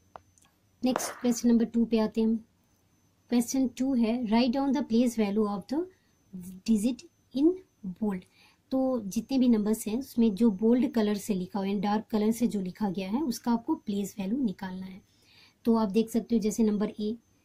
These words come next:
तो इसमें भी आपको वही place value जो, अ, place value जो chart है उसका आपको अच्छे से remember रहना चाहिए। उसके बाद आप नंबर्स को लिखोगे one, tens, hundred। तो फ़ोर का place value क्या है? फ़ोर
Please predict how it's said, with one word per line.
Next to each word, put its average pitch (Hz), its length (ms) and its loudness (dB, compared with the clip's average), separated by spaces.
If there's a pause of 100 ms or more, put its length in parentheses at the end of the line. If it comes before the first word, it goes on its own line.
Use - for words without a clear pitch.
(140)
तो 226 60 4
इसमें 247 400 0
भी 254 140 2
आपको 233 380 -2
वही 240 240 2 (140)
place 226 300 2
value 220 280 0
जो, 220 120 -6
अ, 220 360 0
place 226 300 2
value 233 200 4
जो 220 100 2
chart 208 340 -2
है 240 140 -2 (360)
उसका 277 340 -2
आपको 240 440 0
अच्छे 233 260 0
से 233 100 2
remember 226 320 4
रहना 220 280 4
चाहिए। 233 240 0
उसके 226 320 -4
बाद 208 180 -2
आप 208 120 -4 (160)
नंबर्स 208 580 -2
को 226 100 0
लिखोगे 214 340 2
one, 202 320 -2 (140)
tens, 214 360 -2 (140)
hundred। 185 280 -2 (400)
तो 247 80 2
फ़ोर 233 300 2
का 247 160 -4
place 226 360 2
value 226 200 2
क्या 233 180 0
है? 277 120 0
फ़ोर 247 460 -4